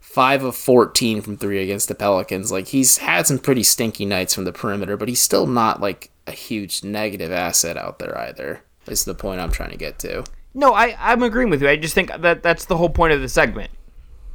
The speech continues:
Speaker 1: Yeah, no. We love Kevin Love. That's what we're saying.
Speaker 2: Yeah, I, I think what,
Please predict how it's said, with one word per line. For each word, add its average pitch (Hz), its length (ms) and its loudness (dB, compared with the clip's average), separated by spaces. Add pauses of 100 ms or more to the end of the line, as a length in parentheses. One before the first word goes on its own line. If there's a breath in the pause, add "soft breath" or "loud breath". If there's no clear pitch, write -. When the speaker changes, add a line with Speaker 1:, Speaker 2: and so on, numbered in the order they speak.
(400)
Speaker 1:
Yeah, 127 280 6 (280)
no. 92 320 2 (460)
We 131 160 4
love 123 260 6
Kevin 110 300 2
Love. 80 260 -2
That's 87 220 -4
what - 100 -8
we're - 80 -12
saying. - 460 -8
Speaker 2:
Yeah, 208 160 4
I, 180 260 2
I 180 140 2
think 196 340 -4
what, 202 260 4